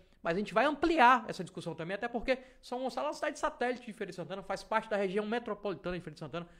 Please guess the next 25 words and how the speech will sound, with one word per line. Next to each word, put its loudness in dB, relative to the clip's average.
Vamos -6
conversar 0
com -4
outros 2
prefeitos -2
também -6
da 0
região, -2
porque -4
a 6
gente 2
tá 0
junto -6
nessa -2
construção -4
de -4
uma 2
Feira -2
de -8
Santana -6
melhor, 0
de -6
uma -4
região -2
melhor, 2